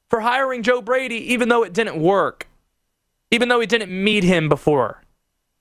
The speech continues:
He saw what L S U was doing, thought, "Yeah,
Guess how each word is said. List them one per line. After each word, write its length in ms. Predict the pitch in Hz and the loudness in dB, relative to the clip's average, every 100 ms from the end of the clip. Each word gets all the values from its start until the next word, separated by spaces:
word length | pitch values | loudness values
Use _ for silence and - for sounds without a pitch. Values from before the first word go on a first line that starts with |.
| _ _ _ _ _ | _ _ _ _ _
He 160 | 226 | -4
saw 260 | 208 247 247 | 0 2 2
what 160 | 247 - | 0 0
L 180 | 240 | -2
S 200 | 233 220 | -2 -4
U 100 | 240 | -2
was 160 | 240 214 | 0 0
doing, 460 | 208 233 240 233 220 _ | 0 2 0 -4 -14 _
thought, 300 | - 220 - | -2 -2 -2
"Yeah, 320 | 220 277 269 | -2 0 0